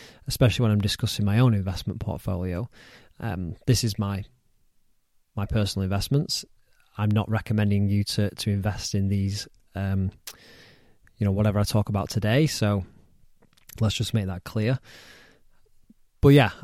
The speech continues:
I wanna discuss my, my personal investment portfolio. And the aim of this is that I want the Wealth Journal to be, to be open and honest from the start,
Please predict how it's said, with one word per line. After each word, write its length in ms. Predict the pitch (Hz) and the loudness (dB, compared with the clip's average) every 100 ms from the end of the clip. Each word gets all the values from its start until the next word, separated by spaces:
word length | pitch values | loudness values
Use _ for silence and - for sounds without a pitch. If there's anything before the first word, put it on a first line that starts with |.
| - | -16
I 100 | - | -4
wanna 220 | 127 147 131 | 2 4 4
discuss 480 | 127 - 127 - | 2 0 0 0
my, 400 | 123 110 107 110 - | 0 0 0 -2 -2
my 160 | 123 | -4
personal 400 | 113 127 110 117 | -2 0 0 0
investment 320 | 120 147 107 90 | 0 2 0 -4
portfolio. 640 | 101 - 104 95 65 - - _ _ _ - | -6 -6 -6 -6 -10 -12 -18 _ _ _ -10
And 340 | 110 107 104 - | -2 0 -2 -4
the 160 | 131 143 | 0 6
aim 140 | 165 | 6
of 100 | 123 | 6
this 280 | 104 107 - | 4 0 -2
is 80 | 101 | -4
that 120 | 104 | -2
I 40 | |
want 240 | 120 135 107 | 2 2 4
the 100 | 107 | 2
Wealth 240 | 107 101 | 2 0
Journal 320 | - 104 98 | 0 -2 -2
to 120 | 95 - | -4 -6
be, 120 | 95 | -8
to 120 | - | -6
be 120 | 101 104 | 0 2
open 260 | 113 107 | 2 2
and 100 | 98 | 2
honest 320 | 120 135 120 | 4 4 2
from 140 | - 98 | 0 -4
the 80 | 98 | -4
start, 480 | - 104 104 104 | -2 0 2 0